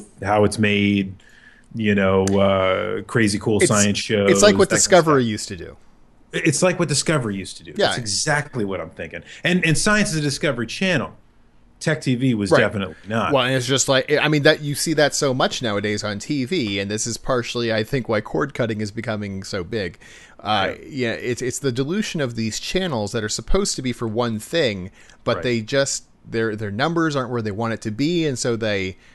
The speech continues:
Speaker 2: they go to the least common denominator, and they say, "Well, we'll put all the stuff we were supposed to put on here onto a
Speaker 1: Mm-hmm.
Speaker 2: second channel." So you have History
Speaker 1: Right.
Speaker 2: two, which has the actual
Speaker 1: Right.
Speaker 2: history shows compared to the History Channel. You have, uh,
Speaker 1: Right.
Speaker 2: Science Channel instead of Discovery Channel. You have M T V two instead of M T V. I mean, that was a long time ago,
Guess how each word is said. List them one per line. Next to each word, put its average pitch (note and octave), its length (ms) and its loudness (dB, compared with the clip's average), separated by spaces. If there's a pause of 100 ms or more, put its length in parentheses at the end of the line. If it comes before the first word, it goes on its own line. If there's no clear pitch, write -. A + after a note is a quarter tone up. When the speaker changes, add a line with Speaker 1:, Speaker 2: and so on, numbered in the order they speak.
(200)
Speaker 2:
they G2+ 580 -4
go B2 160 2
to B2 100 -2
the A2+ 60 -6
least B2 220 -2
common B2 220 -4
denominator, C#3+ 500 -2
and C#3 80 -4
they C3 80 -2
say, C#3+ 160 0
"Well, A3+ 180 4
we'll A3+ 140 0
put A3 160 -2
all G#3+ 80 0
the F#3+ 80 -4
stuff - 260 2
we D#3 60 0
were C#3+ 80 0
supposed C3 380 0
to C#3 60 -2
put A#2 200 -2
on G#2 160 -4
here E2+ 400 -8 (380)
onto C3+ 240 -2
a - 20 0
Speaker 1:
Mm-hmm. G2 80 0
Speaker 2:
second G#2 240 -2
channel." - 320 -10
So - 140 -4
you A#2 140 0
have A2+ 180 -2
History C3+ 300 -4
Speaker 1:
Right. F3+ 100 -2
Speaker 2:
two, C3+ 340 2 (260)
which A2+ 180 -4
has A#2+ 160 0
the B2 120 0
actual A#2+ 220 -2
Speaker 1:
Right. A2+ 80 -4
Speaker 2:
history A#2+ 260 -4
shows G#2+ 220 -4
compared A2 260 -6
to G2+ 60 -6
the F#2+ 60 -8
History A2 280 -8
Channel. D#2+ 360 -14 (240)
You B2+ 160 0
have, A#2+ 480 -4
uh, A#2 160 -2
Speaker 1:
Right. C3+ 100 2
Speaker 2:
Science C#3 280 2
Channel F#2+ 260 -4
instead G2 220 -4
of F#2+ 40 -4
Discovery F#2 380 -6
Channel. B1+ 260 -12 (220)
You B2 160 -2
have B2 480 -2 (220)
M C#3 140 0
T D#3+ 140 4
V E3+ 140 0
two G3 260 4
instead C3 240 -2
of C3 80 -2
M C3+ 120 -4
T C#3 160 0
V. D#3 260 -4
I D#2+ 40 -6
mean, F#2 120 -8
that B2 120 -2
was C3+ 120 0
a E2 60 -12
long C#3 280 -4
time D2+ 220 -10
ago, B1+ 280 -14